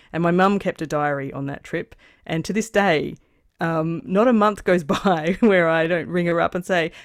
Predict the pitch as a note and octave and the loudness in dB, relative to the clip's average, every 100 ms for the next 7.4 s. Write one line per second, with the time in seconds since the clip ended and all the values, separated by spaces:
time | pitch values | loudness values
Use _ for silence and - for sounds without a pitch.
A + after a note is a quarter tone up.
0 | - D4+ A3+ C4+ C#4 C#4 F4 F4+ D4 B3 | -2 2 2 2 0 0 0 0 0 0
1 | A#3+ A#3+ A3+ G#3+ A3 G#3+ G#3 B3+ A#3+ G#3 | 0 0 2 0 0 -2 0 2 2 4
2 | F#3+ - A3 A3+ G#3 F#3+ F#3+ F3+ E3 F#3+ | 2 4 4 4 2 0 -4 -4 -2 0
3 | G#3+ D4+ B3+ C4 B3+ A#3+ B3 A#3 G#3+ A3+ | 4 4 4 2 0 0 0 2 0 -2
4 | - F3 - A3 - - A#3 A#3+ A3 G3+ | 0 0 4 2 4 6 8 8 6 4
5 | G#3+ F#3 F3+ E3 D#3 E3 E3 - F3 E3 | 2 -2 -2 -2 -2 -2 -2 -6 -4 -2
6 | D#3+ D#3+ E3 D#3+ D#3+ D#3+ D#3 - C2 B1+ | -2 -4 -6 -8 -8 -8 -6 -8 -8 -8
7 | - - - - | -12 -6 -6 -6